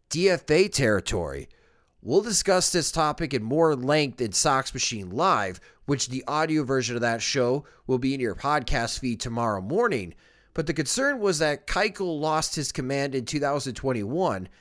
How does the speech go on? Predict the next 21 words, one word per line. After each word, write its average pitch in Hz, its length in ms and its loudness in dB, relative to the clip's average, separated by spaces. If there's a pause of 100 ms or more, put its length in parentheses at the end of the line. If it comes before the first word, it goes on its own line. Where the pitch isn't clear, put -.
(200)
His 139 320 -2
E 147 140 4
R 120 200 6
A 120 100 4
ballooned, 202 640 0 (180)
and 123 160 -4
he 147 60 2
was 151 120 -2
left 175 220 0
off 165 180 -2
the 147 80 -10
postseason 165 600 0
roster. 87 580 -6 (480)
After 208 320 4
a 202 100 6
good 214 220 0
start 208 320 0
against 180 360 0
Seattle, 139 720 0 (360)
Keuchel 190 560 2
regressed 170 800 0